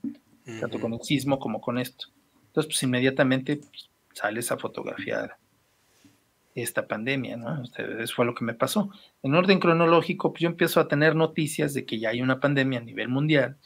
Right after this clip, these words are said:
Speaker 1: y que no tardaría en llegar a México. Entonces, pues, ya te preparas, ¿no? De hecho, compré una cámara una semana antes de que empezara el confinamiento.
Speaker 2: Ujú.
Speaker 1: Un-, una cámara que yo, eh, consideré necesaria,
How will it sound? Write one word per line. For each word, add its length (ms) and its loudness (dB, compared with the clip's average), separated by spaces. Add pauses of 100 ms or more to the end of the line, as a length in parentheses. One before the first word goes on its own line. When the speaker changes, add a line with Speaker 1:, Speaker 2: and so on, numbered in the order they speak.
(420)
Speaker 1:
y 100 -2
que 120 0
no 160 4
tardaría 380 6
en 80 -2
llegar 240 -4
a 40 2
México. 480 -2 (380)
Entonces, 160 -4
pues, 120 4
ya 40 4
te 120 -2
preparas, 580 2
¿no? 200 -2
De 140 -6
hecho, 400 -6 (720)
compré 300 -2
una 220 2
cámara 540 2
una 480 -2
semana 460 -2
antes 300 -8
de 80 -14
que 120 -18
empezara 680 -6 (540)
el 160 -6
confinamiento. 840 -6 (680)
Speaker 2:
Ujú. 180 -8
Speaker 1:
Un-, 320 -6 (240)
una 160 -2
cámara 440 2 (520)
que 120 -2
yo, 220 2 (840)
eh, 180 -4
consideré 480 2
necesaria, 720 0